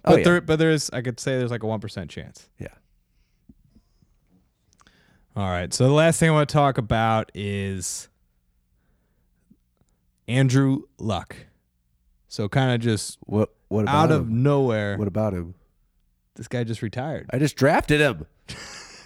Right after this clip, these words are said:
Speaker 2: Well,
Speaker 1: What?
Speaker 2: well, you're in trouble then.
Speaker 1: Are you kidding me?
Speaker 2: You're in big trouble. 'Cause he is no longer playing in the N F L. He's done with football.
Speaker 1: Oh my God. For now.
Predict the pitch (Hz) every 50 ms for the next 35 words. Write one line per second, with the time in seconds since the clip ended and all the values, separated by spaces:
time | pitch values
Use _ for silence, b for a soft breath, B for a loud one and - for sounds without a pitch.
0 | B B B B B B - - - - - - - - - - - - B B
1 | B B B B B B - - 180 240 - 370 - - - - _ _ _ -
2 | 117 120 127 131 135 127 117 104 - 113 104 95 90 87 87 90 87 87 87 -
3 | 151 165 202 226 - - - 294 311 294 262 202 170 139 104 87 80 98 110 110
4 | 107 98 98 104 101 95 - - - 85 82 85 92 - _ _ _ _ _ _
5 | _ _ _ _ _ _ _ _ _ _ - - 104 95 90 - - 120 127 127
6 | 127 127 101 101 95 104 110 113 113 107 107 107 101 98 95 - - 107 101 95
7 | 90 92 92 92 90 - - 120 107 101 104 101 95 87 90 - - 92 82 85
8 | - _ _ _ - 120 107 104 113 104 92 87 - - 98 - - - - -
9 | _ _ - 104 107 107 107 107 101 101 95 90 90 87 80 73 82 78 69 50
10 | - - _ _ _ - 113 110 95 82 73 69